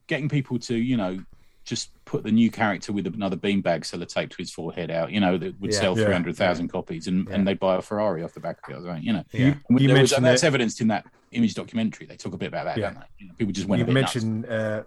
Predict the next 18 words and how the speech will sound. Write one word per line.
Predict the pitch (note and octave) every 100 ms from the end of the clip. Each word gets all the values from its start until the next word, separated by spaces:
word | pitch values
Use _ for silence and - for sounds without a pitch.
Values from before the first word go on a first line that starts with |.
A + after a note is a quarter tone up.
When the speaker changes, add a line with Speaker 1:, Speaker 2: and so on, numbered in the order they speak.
| - -
Speaker 3:
in | - A#2
that, | A2 - -
in | B2 G#2+
our | G#2
talk | G2 - G#2+ -
with |
Jeff | F#2 G#2 F2+ F#2
about | F#2+ F2+
the, | G2+ F#2+ F#2+
uh, | F#2 F#2+ F#2 F2+ - _ - - - -
Toy | A#2
Galaxy, | A2 G#2+ G#2+ - G#2 F#2 - _
they | G#2
do | G2+
one | G2
about | F#2 E2+
Speaker 1:
Yeah. |
Speaker 3:
Wizard. | G#2 F2 E2+ -